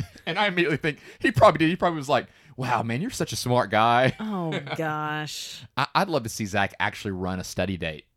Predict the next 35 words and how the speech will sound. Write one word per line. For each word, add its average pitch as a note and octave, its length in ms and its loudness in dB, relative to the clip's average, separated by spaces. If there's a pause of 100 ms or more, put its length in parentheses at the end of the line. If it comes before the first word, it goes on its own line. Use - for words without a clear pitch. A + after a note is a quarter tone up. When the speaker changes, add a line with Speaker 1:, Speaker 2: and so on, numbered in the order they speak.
(180)
Speaker 1:
He D3 140 -4
would D#3 140 0
have C#3 80 0
had D#3+ 120 2
Speaker 2:
Oh, D#3 140 4
Speaker 1:
to A#2+ 40 4
have, A#2+ 120 -2
like, A2 200 0
Speaker 2:
no. A#2+ 140 -10 (500)
Speaker 1:
oh, A#2+ 200 4
well. F#2 160 0
Speaker 2:
Part C#4+ 200 6
of C4+ 60 -2
me A3 140 2
thinks, F3+ 360 -4
like, D3+ 300 -2 (180)
dude, F#3+ 480 -2
you F#3 100 -6
probably G#3 480 0
have D3 120 -2
never D#3 320 0
even C#3+ 280 -4
gotten C3 380 -4
past B2+ 600 -4
the B2 440 -4
initial, C3 520 -4
like, A2+ 340 -6
"Hey, D#3 580 0
Speaker 1:
<laughs> - 100 -20
Speaker 2:
come D#3+ 140 -4
into E3+ 100 -8
my D#3+ 80 -6
house." F3+ 540 -10 (420)
Speaker 1:
I G2+ 140 4
know. D#2 300 -4